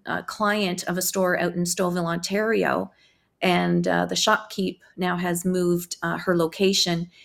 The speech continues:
and has become a friend of mine. And at that time, it was Saturday, I was there shopping, and, uh, and, and, and her psychic,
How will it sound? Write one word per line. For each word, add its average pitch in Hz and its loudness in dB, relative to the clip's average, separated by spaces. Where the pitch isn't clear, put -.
and 185 4
has 185 2
become 185 2
a 175 0
friend 214 4
of 175 0
mine. 170 0
And 185 0
at 190 -2
that 349 4
time, 180 2
it - -2
was 185 2
Saturday, 233 8
I 180 4
was 185 0
there 214 4
shopping, 202 2
and, 190 4
uh, 165 2
and, 196 0
and, 196 -2
and 190 -2
her 190 0
psychic, - 0